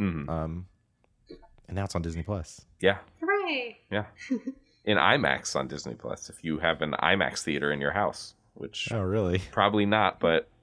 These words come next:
Speaker 1: you never know. Uh,
Speaker 2: <laughs>
Speaker 1: so <laughs> <laughs> Definitely go watch it if you haven't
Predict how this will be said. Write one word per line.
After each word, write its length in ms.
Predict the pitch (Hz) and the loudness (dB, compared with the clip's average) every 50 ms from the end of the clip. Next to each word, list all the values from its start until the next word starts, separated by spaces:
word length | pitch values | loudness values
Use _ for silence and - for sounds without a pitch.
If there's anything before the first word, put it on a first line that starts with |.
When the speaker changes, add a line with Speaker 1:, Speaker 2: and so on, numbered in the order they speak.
| _ - | _ -4
Speaker 1:
you 100 | 85 82 | 0 2
never 220 | 85 92 95 95 | 4 4 4 2
know. 180 | 90 80 65 - - _ - - - - - - - - - _ - - | 2 0 0 -2 -8 _ -20 -20 -20 -20 -20 -20 -20 -20 -14 _ -4 -2
Uh, 420 | 95 92 92 90 82 78 78 90 104 107 - - - - - - | 4 6 8 8 8 6 4 0 -2 -6 -10 -8 -6 -6 -4 -4
Speaker 2:
<laughs> 380 | - - - _ - - - - | -6 -6 -8 _ -16 -18 -18 -12
Speaker 1:
so 880 | - - - - - - 113 110 104 - - - - 123 123 101 92 - - _ | -4 -2 0 0 2 2 4 4 4 2 0 0 0 0 2 0 0 -4 -8 _
<laughs> 40 | _ _ _ | _ _ _
<laughs> 460 | - 139 139 139 139 139 - - - | -12 -10 -8 -6 -6 -6 -6 -6 -2
Definitely 520 | - - - - - 135 120 110 127 135 123 | -2 -2 -2 0 0 0 2 2 2 2 2
go 160 | 110 120 110 | 4 4 6
watch 320 | 101 98 92 92 104 - - | 6 6 6 6 4 2 0
it 80 | 95 | -2
if 160 | 90 85 - - | -2 -2 0 0
you 100 | 95 92 | 0 2
haven't 360 | 98 85 80 78 80 - | 4 4 4 4 2 2